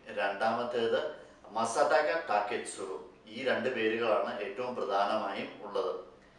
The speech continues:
അതുപോലെ തന്നെ രണ്ട് ഡിസ്റ്റിലറിയുടെ പേരും, ആ, ഓർത്തു വെക്കുക. നമ്മൾ ഇനിയും വരുന്ന ഭാഗങ്ങളിൽ അതിനെക്കുറിച്ച് കൂടുതൽ പറയുന്നതായിരിക്കും. ഒന്നാമത്തേത് ഷിൻജിറോ ടോറി തുടങ്ങിയ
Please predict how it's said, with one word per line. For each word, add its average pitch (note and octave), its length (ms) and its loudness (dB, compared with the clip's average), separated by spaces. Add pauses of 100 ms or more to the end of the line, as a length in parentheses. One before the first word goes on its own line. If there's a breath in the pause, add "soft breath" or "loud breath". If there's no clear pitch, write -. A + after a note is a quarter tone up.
(240 loud breath)
അതുപോലെ F3 340 8
തന്നെ F3 140 6
രണ്ട് B2 440 6
ഡിസ്റ്റിലറിയുടെ D#3+ 600 6
പേരും, A2+ 500 0
ആ, G2+ 280 2
ഓർത്തു A2+ 280 0
വെക്കുക. G#2+ 400 0
നമ്മൾ G#2 240 -4
ഇനിയും A#2 240 -6
വരുന്ന A2+ 240 2
ഭാഗങ്ങളിൽ A2 760 0
അതിനെക്കുറിച്ച് - 600 0
കൂടുതൽ D#3+ 500 4
പറയുന്നതായിരിക്കും. - 760 2 (260 loud breath)
ഒന്നാമത്തേത് C3 960 2
ഷിൻജിറോ B2+ 680 2
ടോറി B2+ 340 4
തുടങ്ങിയ G#2+ 440 0